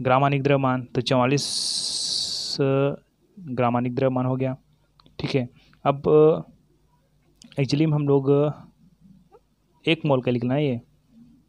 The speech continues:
है ना। एक ग्राम आणविक द्रव्यमान बराबर कितना होता है, एक ग्राम आणविक द्रव्यमान बराबर चवालीस जीएम हो रहा है, ठीक है। तो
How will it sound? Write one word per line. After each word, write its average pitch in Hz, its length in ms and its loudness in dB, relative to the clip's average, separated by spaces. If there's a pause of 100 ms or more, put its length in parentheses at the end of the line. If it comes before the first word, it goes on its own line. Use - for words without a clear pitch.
(560)
है 143 120 2
ना। 127 160 0 (1120)
एक 143 140 2
ग्राम 139 220 2
आणविक 131 220 0
द्रव्यमान 123 340 0
बराबर 123 220 2
कितना 123 200 -2
होता 110 180 -4
है, 107 120 -8 (840)
एक 147 280 0
ग्राम 131 420 2
आणविक 123 320 0
द्रव्यमान 131 340 2
बराबर 127 320 2 (440)
चवालीस 135 480 0 (100)
जीएम 127 220 0
हो 123 100 0
रहा 113 140 0
है, 117 180 -10 (240)
ठीक 143 120 -2
है। 123 100 0 (600)
तो 143 460 4